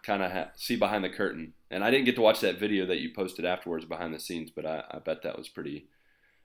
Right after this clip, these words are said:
pretty cool just to see everybody kinda surrounding him and supporting him. So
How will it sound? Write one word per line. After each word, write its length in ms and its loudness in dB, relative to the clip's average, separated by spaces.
pretty 160 -2
cool 240 -4
just 180 -8
to 80 -8
see 300 -2
everybody 400 -4
kinda 260 -8
surrounding 440 -6
him 180 -8
and 100 -10
supporting 440 -10
him. 220 -20
So 260 -14